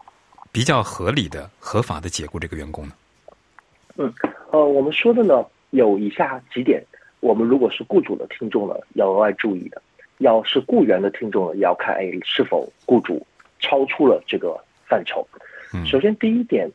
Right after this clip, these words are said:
Speaker 2: 合法解雇员工的方式，第一点，以公平合理的方式解雇员工。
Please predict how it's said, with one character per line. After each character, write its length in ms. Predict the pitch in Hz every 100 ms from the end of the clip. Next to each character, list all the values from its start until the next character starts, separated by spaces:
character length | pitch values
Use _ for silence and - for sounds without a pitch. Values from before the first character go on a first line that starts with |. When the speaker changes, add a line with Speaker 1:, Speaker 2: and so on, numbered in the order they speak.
| _
Speaker 2:
合 240 | - 127
法 160 | - 123
解 160 | -
雇 140 | 90 104
员 140 | 98
工 160 | 92 107
的 80 | 104
方 220 | - 101
式， 180 | - 98
第 120 | 113
一 60 | 120
点， 160 | - - _
以 160 | - 117
公 240 | - 214
平 220 | 214 131 113
合 280 | - 113
理 160 | 180 156
的 100 | 87
方 200 | - 90
式 300 | - - 82 - _ _ _
解 140 | - 101
雇 140 | 95
员 160 | 90 85
工。 280 | 87 82